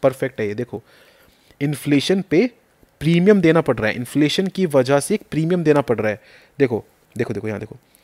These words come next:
it is the higher return that investors demand in exchange for investing in a long term security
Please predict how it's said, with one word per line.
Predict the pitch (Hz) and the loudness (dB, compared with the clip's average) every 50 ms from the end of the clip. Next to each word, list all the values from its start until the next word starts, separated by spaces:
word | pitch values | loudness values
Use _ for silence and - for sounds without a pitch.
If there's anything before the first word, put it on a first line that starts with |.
| _ - - _ _ - | _ -20 -20 _ _ -4
it | 139 135 | 2 4
is | 170 170 160 | 4 6 8
the | 208 220 - | 6 6 6
higher | - 147 147 156 190 214 202 | 6 8 8 10 10 8 8
return | 160 131 120 - - 113 135 185 208 - _ _ _ _ _ - | 6 4 2 4 4 2 2 2 -4 -10 _ _ _ _ _ -8
that | 117 117 127 127 160 190 - - _ _ _ _ 135 | 2 6 8 8 8 6 4 -4 _ _ _ _ -4
investors | 135 143 139 156 165 156 - - 226 240 - - 139 123 | -4 0 4 4 4 2 4 2 2 2 2 0 0 0
demand | 127 123 135 143 147 135 113 107 - - - _ _ _ _ _ _ _ _ _ - | 2 4 6 6 6 6 6 2 -2 -10 -18 _ _ _ _ _ _ _ _ _ 2
in | 185 220 226 - 175 | 2 2 2 2 2
exchange | 165 - - - - - - 202 240 254 240 - | 2 2 0 -4 -4 -2 0 2 2 2 0 -2
for | - - 240 240 160 175 - - _ _ _ _ | -4 -2 2 2 2 2 0 -6 _ _ _ _
investing | 143 151 160 143 147 131 127 - - 131 147 190 196 - _ _ _ _ _ - | -4 -4 2 2 2 2 2 0 -2 -2 -2 -2 -6 -12 _ _ _ _ _ -2
in | 156 190 | 2 2
a | 202 185 | 4 4
long | 156 143 151 190 240 269 254 | 4 4 6 6 4 4 2
term | - 254 226 | 2 0 0
security | - - 165 - - 131 123 - 120 - 165 208 | 0 -2 -4 -2 0 0 2 0 0 0 -2 -2